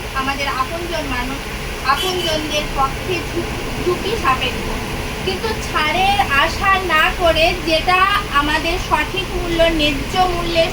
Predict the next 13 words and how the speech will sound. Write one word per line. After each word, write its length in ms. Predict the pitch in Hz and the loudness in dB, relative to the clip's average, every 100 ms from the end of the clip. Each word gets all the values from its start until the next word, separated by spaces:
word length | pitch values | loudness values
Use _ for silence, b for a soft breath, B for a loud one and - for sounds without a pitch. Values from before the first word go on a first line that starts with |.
| 349 | -2
সুলভ 320 | 359 339 339 - - - - | 0 2 2 0 -6 -6 0
মেডিসিন 460 | 339 339 370 415 370 | 2 2 0 -2 0
কেনা, 220 | 349 339 | 2 2
সেটা 300 | 349 330 311 | 2 0 0
কি 140 | 311 359 | 0 0
বাঞ্ছনীয় 560 | 311 294 320 427 415 403 | 0 0 -2 -4 -2 2
নয়? 280 | 392 494 - - - - - | 2 2 0 -4 -4 -4 0
একবার 420 | - - - 415 302 | 0 2 2 2 2
ভেবে 220 | 359 269 | 0 0
দেখবেন। 380 | 262 254 330 453 - 269 | 0 0 0 0 -2 0
আর 320 | 269 269 277 269 - - - - | 2 4 2 0 -4 -4 -4 -2
এই 80 | 302 302 | -2 0
দোকান 280 | 320 330 | 0 2